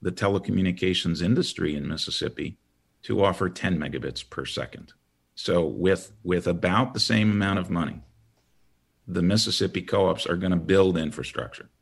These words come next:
build fiber networks, about the same amount of money as is being spent currently by the federal government in the state, but going to other providers, not to build anything,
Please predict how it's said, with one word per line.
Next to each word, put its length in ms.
build 240
fiber 400
networks, 520
about 280
the 80
same 280
amount 260
of 60
money 360
as 320
is 280
being 420
spent 580
currently 680
by 320
the 120
federal 420
government 580
in 220
the 80
state, 480
but 160
going 320
to 240
other 220
providers, 720
not 300
to 80
build 340
anything, 540